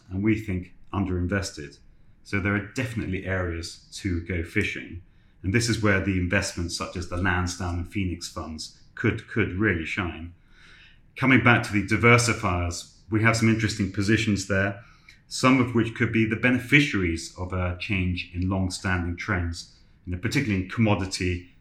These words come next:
fixed income and currency markets. So net-net, we are happy with where the portfolios are, are currently, and if we weren't, then we would do something about it.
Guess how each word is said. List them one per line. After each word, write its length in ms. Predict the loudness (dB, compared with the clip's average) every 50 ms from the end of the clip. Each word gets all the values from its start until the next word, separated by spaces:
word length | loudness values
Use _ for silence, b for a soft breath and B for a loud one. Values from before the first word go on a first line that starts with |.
| _ _
fixed 320 | -4 -4 -4 -2 -2 -2
income 320 | -2 -2 -2 -4 -4 -4
and 140 | -4 -4 -4
currency 360 | -2 -2 -2 -2 -4 -6 -6
markets. 720 | -4 -2 -2 -2 -4 -4 -8 -14 -16 -14 -16 -16 -18 b b b b b b b b b b b b
So 160 | -4 2 4
net-net, 680 | 6 8 8 8 6 6 6 6 6 6 4 2 -2 0
we 200 | 2 4 6 6
are 180 | 6 4 2 2
happy 560 | 0 0 -2 -2 -2 0 -4 -6 -4 -4 -6
with 240 | -4 -4 -4 -6 -8 -12 -6
where 160 | -4 -2 -2 -2
the 80 | -4
portfolios 600 | -6 -6 -8 -8 -6 -4 -4 -2 -2 -4 -4 -4
are, 240 | -4 -4 -4 -4 -6
are 220 | -6 -8 -8 -8 -6
currently, 540 | 0 2 2 2 2 0 -4 -8 -12 -14 -10
and 240 | -8 -8 -8 -8 -10 -14 _ _ _ _ _ _ _ _ _ 0
if 200 | 0 0 2 4
we 80 | 2 2
weren't, 440 | 4 4 4 4 2 0 -2 -4
then 120 | -4 -2 0
we 100 | 0 0
would 160 | 0 -2 -2
do 160 | 0 0 0
something 380 | 0 0 -2 -4 -4 -4 -4 -4
about 340 | -2 -2 0 0 0 -2 -4
it. 240 | -10 -14 -18 -20